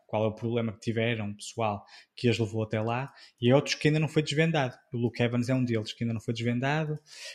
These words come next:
e depois tem lá caras novas que eu nunca ouvi, né? Tem lá uma, uma, uma Samara Weaving,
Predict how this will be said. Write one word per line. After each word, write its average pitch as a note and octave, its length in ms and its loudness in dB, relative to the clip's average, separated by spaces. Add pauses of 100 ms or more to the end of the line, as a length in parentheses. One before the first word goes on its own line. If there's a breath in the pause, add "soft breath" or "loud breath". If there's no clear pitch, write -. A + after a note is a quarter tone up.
e D3 60 0
depois E3+ 240 2
tem F3+ 100 4
lá E3+ 380 2 (120)
caras E3 300 4
novas C#3 320 2
que - 100 -2
eu A#2+ 40 6
nunca A#2 200 0
ouvi, C#3 240 0
né? G#2 400 -4
Tem A2 140 -8
lá G#2+ 140 -2
uma, A2 220 -2
uma, A#2 320 -2
uma A#2 140 0
Samara B2 380 4
Weaving, A2+ 380 6